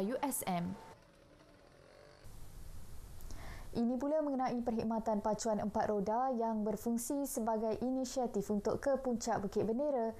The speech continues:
selain menggunakan kereta api kabel. Menerusi perkhidmatan yang diterajui Persatuan Pemandu Perkhidmatan Jeep Bukit Bendera itu,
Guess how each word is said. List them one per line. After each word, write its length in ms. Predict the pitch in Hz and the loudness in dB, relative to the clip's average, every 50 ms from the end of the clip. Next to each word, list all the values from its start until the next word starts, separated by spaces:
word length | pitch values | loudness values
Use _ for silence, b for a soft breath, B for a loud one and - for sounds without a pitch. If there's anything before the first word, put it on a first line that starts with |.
| B B B B B | B B B B B
selain 400 | - - 247 220 208 233 269 247 | -2 0 2 2 4 2 2 2
menggunakan 560 | 185 185 196 196 208 202 202 202 220 208 208 | 2 2 2 2 2 0 2 2 2 2 2
kereta 320 | 202 - 233 247 240 240 233 - | 2 2 2 2 2 2 2 2
api 240 | 220 214 - 214 208 | 2 2 0 0 0
kabel. 480 | - 220 214 196 208 254 214 - - - - - B B B B B B B B B B 196 | 2 2 2 4 2 2 2 2 0 -2 -4 -8 B B B B B B B B B B 0
Menerusi 400 | 208 220 247 269 262 - 330 302 | 2 2 2 2 2 0 0 0
perkhidmatan 560 | 330 285 269 - 262 269 262 262 277 262 254 | 2 2 2 2 0 0 0 2 2 2 2
yang 180 | 262 254 254 240 226 | 2 0 0 0 0
diterajui 640 | 254 240 220 233 240 233 208 226 233 - 277 269 | -2 0 0 2 2 2 2 0 0 0 0 0
Persatuan 560 | - 240 233 - 247 233 240 247 240 226 220 226 | 0 0 0 0 0 0 2 2 2 2 2 2
Pemandu 480 | 262 254 233 233 233 226 220 226 220 | 2 2 2 2 2 0 0 0 0
Perkhidmatan 720 | - 220 214 220 208 208 220 220 220 - 226 214 208 208 185 | 0 0 2 2 0 0 0 0 2 2 4 4 4 2 0
Jeep 240 | - 214 208 196 | 0 0 0 2
Bukit 240 | 196 202 196 - - | 0 0 2 2 2
Bendera 400 | 190 208 196 190 202 202 196 190 | 2 2 2 2 2 2 2 2
itu, 400 | 185 - - 247 269 233 240 285 | 0 2 2 2 4 4 2 0